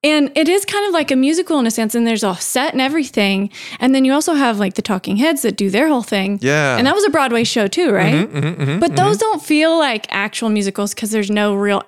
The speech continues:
Speaker 1: acting involved. Well, I mean, I mean,
Speaker 2: Yeah.
Speaker 1: it kinda is, but, like, you're getting a concert, but it's an album, but not, like, a full storyline. I
Speaker 2: Uh,
Speaker 1: don't know.
Speaker 2: well, okay. Well, I,
Speaker 1: Do you know
Speaker 2: I, I
Speaker 1: what I
Speaker 2: have,
Speaker 1: mean?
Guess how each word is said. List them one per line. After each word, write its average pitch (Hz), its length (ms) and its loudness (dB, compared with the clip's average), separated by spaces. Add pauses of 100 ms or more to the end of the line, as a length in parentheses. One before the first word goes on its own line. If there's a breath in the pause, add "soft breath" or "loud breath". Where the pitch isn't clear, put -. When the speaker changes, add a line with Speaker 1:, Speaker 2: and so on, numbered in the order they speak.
Speaker 1:
acting 202 560 -4
involved. 190 680 -2
Well, 349 160 0
I 320 80 0
mean, 349 340 2
I 339 60 0
mean, 381 140 4
Speaker 2:
Yeah. 190 60 2
Speaker 1:
it 165 40 2
kinda 285 220 0
is, 233 220 0
but, 226 140 0
like, 226 260 -2 (840 loud breath)
you're 285 180 2
getting 330 340 4
a 269 80 0
concert, 262 680 -2 (640)
but 247 140 2
it's - 320 -2 (460 loud breath)
an 220 120 0
album, 214 640 0 (1120)
but 226 180 0
not, 226 240 0
like, 226 160 0
a 214 60 -2
full 233 360 0
storyline. 202 960 -4 (220)
I 247 120 -4
Speaker 2:
Uh, - 40 0
Speaker 1:
don't 220 140 -2
know. - 260 -8
Speaker 2:
well, 208 200 2
okay. 208 140 0
Well, 123 140 -2
I, 143 120 0 (160)
Speaker 1:
Do - 40 2
you - 60 2
know 294 80 2
Speaker 2:
I, - 20 2
I - 40 2
Speaker 1:
what 160 40 2
I - 40 2
Speaker 2:
have, - 40 2
Speaker 1:
mean? 277 320 0